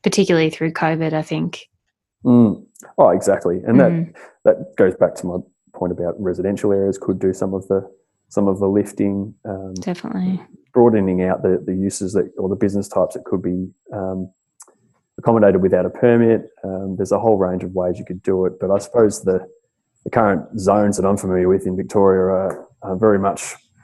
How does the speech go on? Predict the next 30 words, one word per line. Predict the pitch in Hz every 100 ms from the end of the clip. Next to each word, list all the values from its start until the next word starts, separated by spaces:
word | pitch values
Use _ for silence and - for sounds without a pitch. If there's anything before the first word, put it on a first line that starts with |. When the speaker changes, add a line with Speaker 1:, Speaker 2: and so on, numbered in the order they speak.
| _ _ _ _ -
Speaker 2:
a | 104
commercial | - 120 131 127 123
zone | 110 117 123 123
and | 117 110
an | 107
industrial | 104 101 127 135 143 113 104
zone | 101 110 151 233 -
and | 101 101 98
variations. | 104 98 101 110 - 98 98 104 -
And, | 107 104 101
uh, | 98 - _ 113
yes, | 117 110 -
you | 104
can | - 95 92
have | - 92
different | - - 90
types | - - 92 -
of | 95 104
businesses | - 92 92 - 92 95
within | 92 95 95 95 -
each | 107 -
of | 120
those | 98 90 -
zones, | 90 87 92 107 -
but, | 95 90 - _ _
um, | - 92
the | 95
way | 101 92
businesses | 101 98 - 98
work, | 92 95